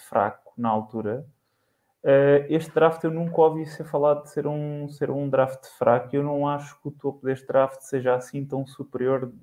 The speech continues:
ao, ao, ao Anthony Edwards e ao, ao Lamelo Ball. O James Wiseman,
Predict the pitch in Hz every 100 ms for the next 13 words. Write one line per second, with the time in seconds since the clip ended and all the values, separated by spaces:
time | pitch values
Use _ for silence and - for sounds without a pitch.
0 | - - - - 127 120 127 120 117 117
1 | 117 _ _ _ _ _ - 117 113 107
2 | 107 104 104 110 117 113 117 113 113 110
3 | 110 113 107 107 101 101 101 - 113 110
4 | 104 104 101 98 95 92 98 104 107 104
5 | 104 104 104 104 101